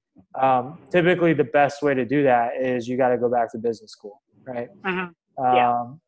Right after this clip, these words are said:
Speaker 1: okay, so then, like, once you, um, once you got to U S C,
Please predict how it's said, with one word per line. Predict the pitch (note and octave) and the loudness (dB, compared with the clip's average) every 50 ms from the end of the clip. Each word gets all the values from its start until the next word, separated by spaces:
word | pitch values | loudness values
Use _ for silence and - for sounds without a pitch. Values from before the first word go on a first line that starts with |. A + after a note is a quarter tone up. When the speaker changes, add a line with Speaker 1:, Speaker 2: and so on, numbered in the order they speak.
| _ _ - | _ _ -2
Speaker 1:
okay, | D#3+ D#3+ E3+ E3 C#3+ C#3 C#3+ | 0 2 2 4 2 2 2
so | C#3 - F#3+ F#3+ F#3+ G3 | 2 4 4 6 6 8
then, | G3+ G3 G3 F#3 E3+ - - - - _ - | 6 6 4 2 -2 -6 -12 -18 -18 _ 0
like, | D#3+ E3+ E3+ E3+ E3+ E3+ - - _ _ _ _ _ _ _ _ | 2 4 4 4 2 -2 -12 -20 _ _ _ _ _ _ _ _
once | - D#3+ D3+ E3+ F#3 G3+ A3+ A#3 G#3+ - - - | -12 -4 0 2 4 4 4 2 0 -6 -8 -6
you, | G#3 G#3 G3+ G3 F#3 F3+ E3+ | -2 0 2 4 6 6 6
um, | E3 D#3+ D#3 D3+ C#3 C#3 C#3 C3 - _ _ _ _ _ _ _ _ _ _ _ - - _ _ _ _ - | 6 6 4 2 -2 -4 -10 -12 -14 _ _ _ _ _ _ _ _ _ _ _ -20 -20 _ _ _ _ 0
once | D3+ F3+ G3+ G3 G3+ G3+ | 2 4 4 2 2 -2
you | F#3+ | 2
got | D#3+ F3+ F3+ F#3 F3 F3+ | 4 4 4 4 2 0
to | E3+ E3+ | -4 -2
U | E3 D#3+ D#3+ D#3+ D3+ | 0 2 4 4 2
S | D3 D3 - | 2 0 -4
C, | - - F3+ G3 F#3+ F3+ E3+ D#3 D3+ D3 D3 - | -10 -4 -2 0 2 4 4 4 4 2 -2 -8